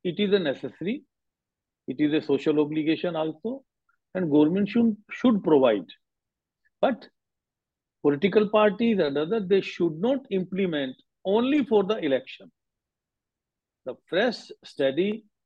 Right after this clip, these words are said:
needed in this matter, and it should not be a, only a political agenda. Subsidy,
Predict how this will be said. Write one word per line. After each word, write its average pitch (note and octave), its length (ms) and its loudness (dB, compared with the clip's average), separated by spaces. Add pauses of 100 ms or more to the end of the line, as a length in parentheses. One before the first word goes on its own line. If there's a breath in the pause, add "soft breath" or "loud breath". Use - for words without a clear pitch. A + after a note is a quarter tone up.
needed C3 800 -2
in E3+ 160 0
this D#3+ 160 -2
matter, F3 420 -2 (640)
and E3 240 -2
it F3+ 140 0
should G3 300 4
not A3 240 4
be B3 220 4
a, B3 80 -4
only G3 420 2
a B3 60 0
political F#3 640 -2
agenda. G#2+ 420 -6 (1040)
Subsidy, G#3 680 -2